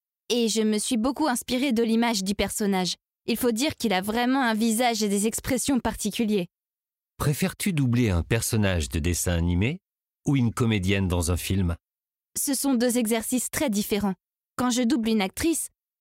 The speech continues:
Speaker 1: je suis obligée d'imiter le plus possible sa voix.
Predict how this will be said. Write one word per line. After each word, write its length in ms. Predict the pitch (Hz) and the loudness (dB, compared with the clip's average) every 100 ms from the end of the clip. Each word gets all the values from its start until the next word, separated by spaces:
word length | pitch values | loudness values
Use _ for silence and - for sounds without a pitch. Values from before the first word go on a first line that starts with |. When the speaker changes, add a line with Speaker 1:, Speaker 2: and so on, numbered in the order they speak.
| - | -6
Speaker 1:
je 120 | 226 | -4
suis 240 | 226 269 | -2 0
obligée 380 | 240 208 220 294 | 0 0 0 0
d'imiter 500 | 220 220 220 208 277 | 0 0 0 0 0
le 120 | 220 | 0
plus 260 | 185 - 220 | 0 -2 -4
possible 440 | 233 240 269 208 | -2 -2 0 0
sa 160 | 196 247 | 0 -2
voix. 200 | 226 233 | -2 -4